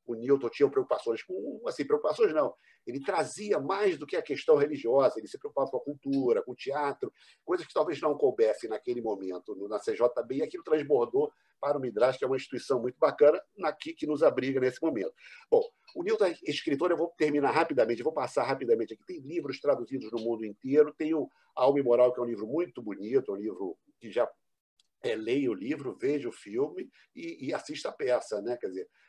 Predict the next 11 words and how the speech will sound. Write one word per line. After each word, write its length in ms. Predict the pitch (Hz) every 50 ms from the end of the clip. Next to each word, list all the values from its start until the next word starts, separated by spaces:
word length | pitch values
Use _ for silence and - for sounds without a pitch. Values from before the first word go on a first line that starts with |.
| _ _
você 220 | 120 - - 131
tem 120 | 131 135 135
a 60 | 123
peça 440 | - - 147 156 165 147 - - 120
feita 280 | - - - - 123 110
pela 180 | - 120 110 113
Clarice 460 | - 120 104 107 113 107 - - 101
Nisquier 420 | 110 98 - - - 104 107 110
durante 440 | 101 95 98 101 98 95 - - - 98
muitos 340 | 104 92 - 101 - -
anos, 460 | 95 101 120 139 147 147 - - -